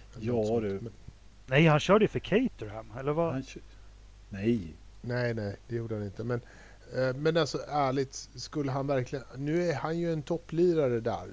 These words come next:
Speaker 1: Skulle han verkligen sätta sig i liksom en, en medelklass, eh, hymer i, i Europa?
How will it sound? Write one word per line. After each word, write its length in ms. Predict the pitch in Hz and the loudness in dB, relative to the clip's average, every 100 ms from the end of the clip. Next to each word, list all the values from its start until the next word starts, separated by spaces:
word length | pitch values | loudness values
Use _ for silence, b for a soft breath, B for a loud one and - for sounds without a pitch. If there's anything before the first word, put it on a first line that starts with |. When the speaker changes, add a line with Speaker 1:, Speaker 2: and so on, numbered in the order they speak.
| - | -14
Speaker 1:
Skulle 260 | - 127 | -6 -2
han 120 | 127 | -2
verkligen 400 | 135 135 120 170 151 | 0 -2 -2 -4 -2
sätta 380 | - 117 123 | -2 -2 -2
sig 200 | 113 - 120 | -2 0 0
i 100 | 117 | 0
liksom 320 | 117 - 117 | -2 -4 -2
en, 200 | 117 117 117 | -2 -2 -4
en 220 | 120 120 | -2 0
medelklass, 920 | 127 110 113 110 - 117 104 - 101 101 113 | 0 0 0 -2 0 -2 -2 -6 -10 -10 -6
eh, 280 | 110 107 107 | -4 -4 -2
hymer 600 | 139 147 135 123 117 110 | -2 0 0 0 -2 -4
i, 460 | 120 113 107 107 107 - b b b - | -6 -4 -2 -2 -4 -6 b b b -8
i 180 | 110 110 | -2 0
Europa? 500 | 120 143 - 110 95 | 0 -2 -2 -4 -2